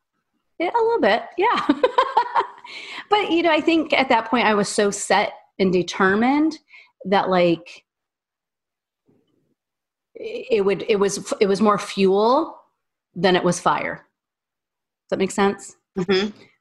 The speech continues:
Speaker 1: And so it just made me more and more determined to kind of, I don't, you know, prove, prove, I guess, him wrong, prove others wrong, prove myself right, kind of all the, probably the unhealthy reasons why you drive yourself to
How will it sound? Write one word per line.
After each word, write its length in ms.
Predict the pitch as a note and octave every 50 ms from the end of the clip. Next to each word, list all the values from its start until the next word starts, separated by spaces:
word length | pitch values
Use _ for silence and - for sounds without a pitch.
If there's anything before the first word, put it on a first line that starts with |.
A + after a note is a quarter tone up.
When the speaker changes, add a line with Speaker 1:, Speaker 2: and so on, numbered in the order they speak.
| _ _ -
Speaker 1:
And 140 | F#3+ F#3+ F3+
so 220 | - - G3+ F3+
it 100 | E3+ F3
just 140 | F#3 F3+ -
made 120 | A3 G3 F#3+
me 100 | F#3 F3+
more 180 | F3 E3 E3
and 80 | E3 D#3+
more 140 | D#3+ D#3+ D3
determined 680 | D#3 D#3 - - D#3+ D3+ D#3+ E3 F#3+ A3+ C4 C#4 C4+ - - -
to 600 | - - G3 F3+ F3 E3+ E3+ E3+ E3 D#3+ - - - -
kind 220 | - - G3+ G#3+ A3
of, 80 | G#3 -
I 100 | - G#3+ A3
don't, 120 | - -
you 80 | A3 G3+
know, 200 | G3+ G3 - - - _ - - - _ _ _ _ -
prove, 480 | - - G3 G#3 G#3+ G#3+ G#3 F#3+ F#3 - _ _ _ -
prove, 360 | - - G3 F#3+ G3 F#3+ F3 - - - - -
I 80 | - D#3
guess, 180 | D#3 D3 - -
him 220 | - G3 G#3 G#3+
wrong, 300 | G#3+ G#3 G3+ G3+ F#3+ F#3+
prove 200 | - - F#3 C#3+ -
others 340 | - E3 E3 F#3 F3+ F3+ G3+
wrong, 520 | G3+ F#3+ F#3+ F#3+ F#3 F#3 F#3 F#3 F3 - _ _ _ _ - _ _ _ _ _
prove 160 | - - F#3 D#3+
myself 440 | D#3+ D#3+ D#3 - F3 D3+ D3 -
right, 500 | F#3+ F#3+ F#3+ G3 G3 G3 G3 G3 G3 G3 - - - -
kind 140 | - A3 G#3+
of 200 | G#3+ G3 - - - - -
all 180 | F#3 G3+ G#3
the, 200 | G3 G#3+ F#3+ - - - _ _ -
probably 240 | - E4 F4+ F#4
the 160 | B3 F3+ - -
unhealthy 440 | F3 E3+ - F3 E3+ F3 F#3+ G3+
reasons 380 | F3 F3 F3 E3+ F#3 F#3+ F3 D#3+
why 200 | D3+ D3+ D3+ D#3+
you 220 | E3 E3+ F3 E3+
drive 340 | D#3+ - D#3+ D#3 D#3 D#3+ D#3
yourself 300 | F3 F3 - - F#3 F#3+ -
to 240 | - G3 F#3 F#3+